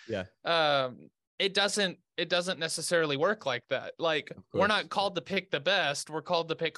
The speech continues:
Speaker 2: all of them that God has, has a call on their lives.
Speaker 1: Yeah.
Speaker 2: And so we
Speaker 1: Yeah.
Speaker 2: definitely need to have that drive going. Um,
Speaker 1: Exactly.
Speaker 2: <clears throat> and
Speaker 1: And, and I think
Speaker 2: so
Speaker 1: that can even be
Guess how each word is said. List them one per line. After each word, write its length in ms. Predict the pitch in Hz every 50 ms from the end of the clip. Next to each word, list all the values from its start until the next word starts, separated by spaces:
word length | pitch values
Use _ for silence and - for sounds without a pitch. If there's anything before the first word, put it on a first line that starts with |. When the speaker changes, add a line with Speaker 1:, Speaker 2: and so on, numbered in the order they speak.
| -
Speaker 2:
all 340 | - 156 160 175 190 196 185
of 180 | 160 147 139 139
them 420 | 143 143 139 139 135 135 135 143 139
that 140 | 151 151
God 240 | 135 156 156 156 147
has, 120 | 151 139 139
has 200 | - 165 156 147
a 60 | 156
call 340 | 147 - 165 156 156 147 147
on 120 | 143 139
their 120 | 143 143 139
lives. 480 | 151 170 180 170 156 143 139 143 - - - - - - -
Speaker 1:
Yeah. 300 | - - 104 104 104 110
Speaker 2:
And 140 | 110 101 -
so 460 | - - 170 160 156 151 151 147 139 - _ _ _
we 200 | 151 156 170 170
Speaker 1:
Yeah. 60 | 156
Speaker 2:
definitely 600 | 143 175 165 165 170 180 175 160 151 143 151 147
need 220 | 143 143 143 139
to 80 | 143 127
have 240 | 135 139 143 139 139
that 300 | 143 135 135 131 127 - _ _ _ 143
drive 560 | 143 135 147 143 139 139 143 139 135 127 135
going. 540 | 135 139 139 151 156 143 131 127 123 123 123 - - - _ _ _ _ -
Um, 460 | - 190 208 214 202 190 180 156 147 135
Speaker 1:
Exactly. 40 | 90 -
Speaker 2:
<clears throat> 300 | - - - - - _
and 200 | - 160 226 240
Speaker 1:
And, 20 |
and 180 | 151 143 - -
I 80 | - 226 214
think 140 | 190 185 175 143
Speaker 2:
so 40 | 165
Speaker 1:
that 120 | 170 170
can 120 | - 185
even 240 | 170 160 143 147 139
be 380 | 127 139 139 135 131 131 120